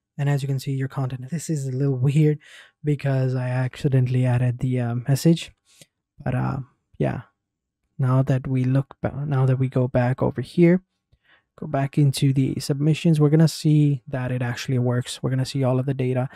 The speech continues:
that we just, uh, inputted over here. So name, email, number, and request. So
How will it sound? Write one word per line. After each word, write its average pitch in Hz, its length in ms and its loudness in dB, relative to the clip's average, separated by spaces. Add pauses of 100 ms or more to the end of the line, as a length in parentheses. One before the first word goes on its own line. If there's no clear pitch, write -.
(300)
that 127 100 2
we 131 120 4
just, 131 280 -2
uh, 139 60 2 (100)
inputted 135 540 2
over 117 160 -4
here. 120 200 -6
So 123 240 -6 (160)
name, 151 480 6 (160)
email, 143 440 6
number, 131 560 4
and 117 320 -4
request. - 540 -8 (440)
So - 380 -10